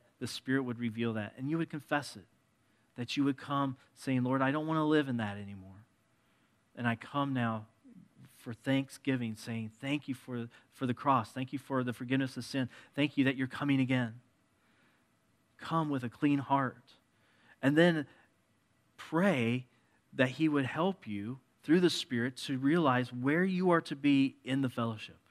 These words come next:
what your calling is, what you are to be doing, and then how you can encourage others in relationship.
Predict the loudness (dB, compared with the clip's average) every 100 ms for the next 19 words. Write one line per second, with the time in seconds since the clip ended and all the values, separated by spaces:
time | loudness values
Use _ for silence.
0 | -20 -8 0 0 2 2 2 0 -20 -12
1 | 0 4 8 8 8 6 2 6 8 6
2 | 2 -10 -4 -4 0 0 0 -4 -4 2
3 | 4 4 0 -4 -16 _ _ _ _ _
4 | -2 2 4 2 -2 0 0 -2 -4 -4
5 | -4 -2 0 0 0 -2 0 2 0 -2
6 | -12 -20 _ _ _ _ -2 2 4 4
7 | 2 -4 -8 -12